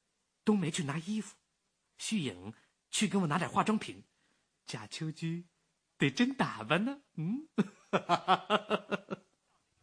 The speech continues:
王一民笑着一拉萧光义：“好了，好了，呃，小光义，我们先进卫生间洗个澡去吧。”“嗯，好。” <laughs> 大家在笑声中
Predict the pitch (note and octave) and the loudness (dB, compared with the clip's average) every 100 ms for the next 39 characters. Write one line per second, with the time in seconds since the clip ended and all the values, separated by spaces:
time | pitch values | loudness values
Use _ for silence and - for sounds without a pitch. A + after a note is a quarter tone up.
0 | _ _ - G#3+ - E3 G3 F#3 E3 - | _ _ -12 -2 10 10 10 4 4 2
1 | - A#3+ D#3 D3+ D#3+ E3+ - F3+ F3+ G3 | 6 8 8 6 8 8 8 6 8 6
2 | G#3+ - - D3 C#3+ B2+ C3 - - C3+ | 2 -4 4 6 8 8 4 2 -14 -16
3 | - B2+ A#2+ B2 - - A#2+ C3+ D3 - | 0 4 4 0 -8 -8 -2 0 0 -4
4 | _ _ _ _ A2 A#2 B2+ C3+ - - | _ _ _ _ 0 2 2 0 0 2
5 | D3 E3 D#3 D3 D#3 D#3+ F3+ F3+ - - | 4 4 6 6 4 6 6 6 0 -8
6 | - - F#3 G3 - - D3+ G#3+ - _ | -4 2 4 4 2 0 0 0 -6 _
7 | _ _ F3+ D3+ _ - - D#3+ - _ | _ _ -2 -2 _ -4 0 0 -2 _
8 | B2 - - - D#3 - C#3+ - C#3+ - | -16 -16 -18 -8 -6 -6 -8 -6 -8 -4
9 | D#3+ - E3+ - D#3 _ - _ _ _ | -6 -4 -6 -6 -14 _ -20 _ _ _
10 | _ _ _ _ _ _ _ _ - - | _ _ _ _ _ _ _ _ -18 4
11 | - F#3+ F3 G3 G3 - - F#4 B3 A#2+ | 12 12 12 8 6 4 8 10 10 6
12 | C#3 C3+ D#3 F3 | 2 4 4 2